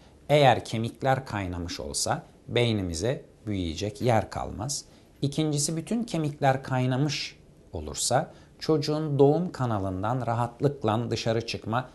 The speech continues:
şansı olmayacaktır. Bu nedenle bebek anne rahminde kemikler kaynamamış yan yana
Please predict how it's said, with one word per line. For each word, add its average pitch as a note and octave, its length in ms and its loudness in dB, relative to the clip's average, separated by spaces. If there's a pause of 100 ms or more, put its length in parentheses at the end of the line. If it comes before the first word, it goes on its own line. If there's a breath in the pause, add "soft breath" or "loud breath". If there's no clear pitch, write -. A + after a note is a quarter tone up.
(140)
şansı G2 460 0
olmayacaktır. C#2+ 840 -10 (300 loud breath)
Bu F#3+ 120 4
nedenle F2+ 520 2
bebek A#2+ 360 2
anne A2+ 340 0
rahminde F2 680 0 (300 loud breath)
kemikler A2+ 680 -2
kaynamamış A2 680 -2
yan G2 220 0
yana E2+ 320 -6